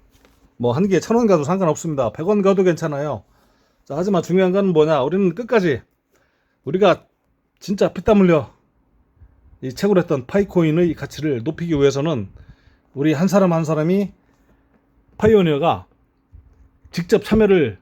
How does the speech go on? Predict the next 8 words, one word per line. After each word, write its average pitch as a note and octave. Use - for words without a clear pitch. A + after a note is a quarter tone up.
많이 F3+
하면 G3
할수록 F#3+
이 D3+
파이코인의 G3
가격은 F3+
더 D#3+
높게, C#3+